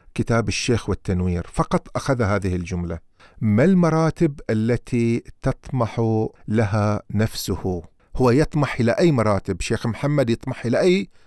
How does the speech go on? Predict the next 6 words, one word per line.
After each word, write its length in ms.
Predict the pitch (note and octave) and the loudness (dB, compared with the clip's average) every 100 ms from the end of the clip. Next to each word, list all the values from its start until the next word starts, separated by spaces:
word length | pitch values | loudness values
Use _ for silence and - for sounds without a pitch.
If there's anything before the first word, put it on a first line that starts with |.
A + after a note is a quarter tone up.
| - | -4
مراتب؟ 500 | A2+ A2+ G#2 - E2+ - - | 2 4 2 0 -6 -10 -8
يجيبنا 500 | - G#2+ C#3 F3+ D3+ | 0 2 4 4 4
الخيري، 440 | B2+ - A2 G#2 G2 | 2 2 2 2 2
وهنا 380 | F2+ A#2 B2 B2+ | 2 2 0 0
أقتبس 920 | G#2 _ - - C#3 B2+ G2+ - - | -6 _ -16 -4 0 2 0 -2 -4
نصا: 580 | G#2 G2 - G2+ E2+ D#2 | -2 -2 -2 -2 -2 -4